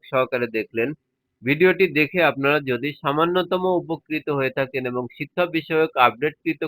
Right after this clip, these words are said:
খবর সবার আগে নিয়মিত পাইতে চান, তাহলে অনলাইন ক্লাস পাংশা YouTube চ্যানেলটি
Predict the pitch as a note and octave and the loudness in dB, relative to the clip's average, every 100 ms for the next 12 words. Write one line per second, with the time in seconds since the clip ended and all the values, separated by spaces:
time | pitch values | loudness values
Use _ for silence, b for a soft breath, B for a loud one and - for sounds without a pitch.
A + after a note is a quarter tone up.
0 | - C3 A2+ C3 - _ _ _ _ C#3+ | -4 -4 -2 -4 -6 _ _ _ _ 0
1 | D3+ E3+ B2+ B2+ D3 F#3+ F#3 E3+ E3 D#3 | 4 6 6 6 4 -2 0 0 0 -2
2 | D#3 C#3+ C3+ C3+ - B2 A#2 - _ _ | -2 0 -2 -4 -2 0 0 -6 _ _
3 | _ C3+ C#3 C#3 C3 C3 C#3+ D#3 E3+ D#3+ | _ 4 4 6 4 4 4 2 2 -2
4 | C#3+ D3 C#3+ - C3+ C3 D3+ C3+ C3+ D3 | 0 0 0 -2 -2 -2 -2 0 -2 -2
5 | E3+ D#3 - C#3+ C#3 C3 B2+ C#3+ | -2 -2 -2 -2 -2 -2 -4 -4